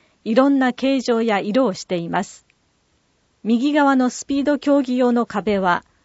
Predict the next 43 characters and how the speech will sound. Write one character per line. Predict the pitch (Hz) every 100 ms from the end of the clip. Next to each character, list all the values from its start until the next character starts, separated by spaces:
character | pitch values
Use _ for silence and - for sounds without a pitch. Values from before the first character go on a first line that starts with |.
| _
幅 | 226 233 277
六 | 233 - 254
メ | 247
ー | 226
ト | 180
ル、 | 165 165 _ _ _
高 | - 269 254
さ | 233 180
十 | 175 247 269
五 | 285
点 | 233 185 175
六 | 196 - 247
メ | 254
ー |
ト | 247 175
ル | 170
の | 180
作 | - - 196
り | 175
で、 | 165 - _ _ _ _
二 | - 294
人 | 294 247
で | 180
速 | 175 262 240
さ | 208 175
を |
競 | 175 - 285
う | 277
よ | 262
う | 208
に | 175
な | 190
っ |
て | _ 160
い | 170
ま | 190
す。 | - - _ _ _ _ _ _ _ _ _ -
グ | 190 269
レ | 302
ー |
の | 247 202
壁 | 214 190 226
に | 202 196